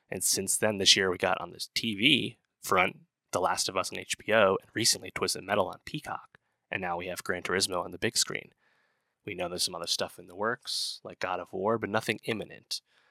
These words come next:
Uh, PlayStation Productions seems to be, uh,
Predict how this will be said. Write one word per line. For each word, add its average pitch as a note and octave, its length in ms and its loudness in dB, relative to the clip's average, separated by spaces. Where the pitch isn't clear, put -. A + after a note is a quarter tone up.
Uh, - 100 -8
PlayStation A2 300 0
Productions A#2 920 -2
seems G2+ 280 -6
to G#2+ 100 -14
be, F2 360 -6
uh, F2 380 0